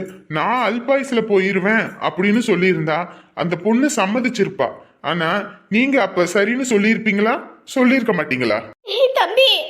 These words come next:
Speaker 2: அப்படிலாம் சொல்லாதடா.
Speaker 1: பின்ன என்னம்மா, பிறக்கும் போதே இவ்வளவு அசிங்கமா பிறந்திருக்கேன். கருப்பா, குண்டா, பாக்குற எல்லாரும் என்னை கரடி மாதிரி இருக்க, அப்படி இருக்க, எரும மாடு, அப்படி இப்படின்னு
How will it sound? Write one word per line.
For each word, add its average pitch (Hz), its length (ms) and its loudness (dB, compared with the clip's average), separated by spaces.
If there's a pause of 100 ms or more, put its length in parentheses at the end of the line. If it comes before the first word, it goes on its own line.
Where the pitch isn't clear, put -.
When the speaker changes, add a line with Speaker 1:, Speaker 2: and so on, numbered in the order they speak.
(420)
Speaker 2:
அப்படிலாம் 494 480 0
சொல்லாதடா. 523 760 2 (680)
Speaker 1:
பின்ன 226 260 0
என்னம்மா, 254 420 2 (420)
பிறக்கும் 240 420 0
போதே 233 220 4
இவ்வளவு 214 360 2
அசிங்கமா 269 520 0
பிறந்திருக்கேன். 190 680 -4 (260)
கருப்பா, 190 540 -2 (180)
குண்டா, 226 540 -2 (380)
பாக்குற 247 480 -2
எல்லாரும் 226 400 0
என்னை 208 260 -2
கரடி 226 380 -2
மாதிரி 214 360 -4
இருக்க, 190 280 -10 (100)
அப்படி 269 400 0
இருக்க, 208 300 -2 (120)
எரும 277 340 0
மாடு, 180 320 -4
அப்படி 269 280 -4
இப்படின்னு 220 420 -4